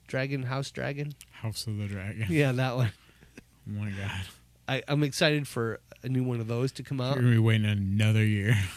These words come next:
Speaker 1: Yeah, I know. So there's a bunch that I'm waiting for to
Speaker 2: Yeah.
Speaker 1: come out. And I
Speaker 2: Apparently, The Last of Us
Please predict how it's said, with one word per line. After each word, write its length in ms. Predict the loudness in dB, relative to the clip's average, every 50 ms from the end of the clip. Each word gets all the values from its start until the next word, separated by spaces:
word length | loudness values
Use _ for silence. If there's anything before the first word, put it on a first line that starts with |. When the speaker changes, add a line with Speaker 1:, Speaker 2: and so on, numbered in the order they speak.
| -16 -20 -20 -20 _ _
Speaker 1:
Yeah, 260 | -2 0 0 -2 -4 -8 _ _ _ _ _ -10 -6
I 60 | -4 -4
know. 180 | -4 -6 -8 -12 _ _ _ _ _ _ _ _ _ _ _ _ _ _ _ _ _ _ _ _ -12
So 160 | -6 -4 -2
there's 180 | -2 -2 0 -2
a 40 | -2
bunch 380 | -2 -2 -4 -6 -8 -10 -10
that 160 | -8 -8 -6 -6
I'm 100 | -4 -4
waiting 240 | -6 -6 -6 -10
for 360 | -12 -10 -8 -6 -4 -4 -6 -8 _ _ _ _ _ -10
to 60 | -8 -8
Speaker 2:
Yeah. 100 | -6 -6
Speaker 1:
come 160 | -8 -8 -8
out. 220 | -8 -8 -10 -12 -14 _
And 280 | -10 -10 -10 -10 -12 -16 -20 _ _ _ _ _ _ _ _ _ _ _ _ _ _ _ _ _ _ _ -20 _ _ -20 _ _ -10 -4
I 100 | -2 0
Speaker 2:
Apparently, 440 | 2 2 2 0 0 0 0 0 0
The 100 | -2 -4
Last 420 | -6 -6 -8 -8 -10 -10 -10 -12
of 140 | -12 -12 -12
Us 400 | -14 -14 -14 -14 -14 -14 -14